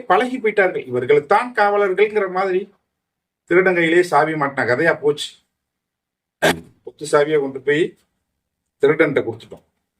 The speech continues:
இதை மாத்துறதுக்கு ஒரே, ஒரே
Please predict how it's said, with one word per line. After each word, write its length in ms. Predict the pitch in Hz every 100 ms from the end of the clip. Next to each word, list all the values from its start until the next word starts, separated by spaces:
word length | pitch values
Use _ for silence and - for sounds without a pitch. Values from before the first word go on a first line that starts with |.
| _ _ _ _ _ _ _ _ _ _ _ -
இதை 160 | 123 110
மாத்துறதுக்கு 600 | 120 165 165 160 151 131 113
ஒரே, 300 | 120 151 180 190 208 196 -
ஒரே 240 | 110 113